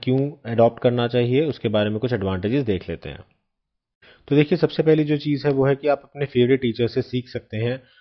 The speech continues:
तो इसके अंदर कोई टीचर्स के ऊपर बंदिश नहीं है। बहुत बार ऐसा होता है कि आप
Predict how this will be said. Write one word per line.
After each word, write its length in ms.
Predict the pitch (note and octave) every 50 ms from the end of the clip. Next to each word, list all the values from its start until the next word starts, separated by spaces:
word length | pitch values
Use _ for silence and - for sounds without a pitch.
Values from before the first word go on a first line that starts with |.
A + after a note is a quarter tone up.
| _ _ _ -
तो 60 | C#3
इसके 180 | C3+ - -
अंदर 160 | D3 C#3+ D3 D3
कोई 180 | D3 D3+ D3+
टीचर्स 400 | D3 C3+ C3 B2 - D3 C#3 -
के 80 | - C3+
ऊपर 140 | B2+ C#3+ B2+
बंदिश 400 | G#2+ G#2+ G#2 G#2+ A#2+ A#2+ - G#2
नहीं 220 | G2 F#2+ G2 G2
है। 140 | G2 F#2+ F#2
बहुत 260 | F#2 G2 G#2 A2+ A#2
बार 200 | A#2 C3 C3+ B2+
ऐसा 160 | B2 A#2+ - C3
होता 200 | B2+ A#2+ - C3
है 40 |
कि 80 | A#2+ C3
आप 180 | C3 A#2+ -